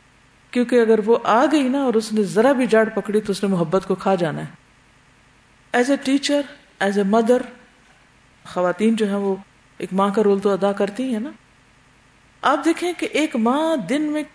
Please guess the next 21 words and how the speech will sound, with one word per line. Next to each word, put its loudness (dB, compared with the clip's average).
ایوریج 4
no 4
کتنی -4
دفعہ -2
کہتی -12
ہے۔ -18
بچہ 0
ہاتھ 0
لگاتا 0
ہے، -6
"No"، 2
وہ 0
جانے 2
لگتا 0
ہے، -4
"No"، 2
وہ 0
بیٹھنے 2
لگتا 0
ہے، 0
"No"۔ 2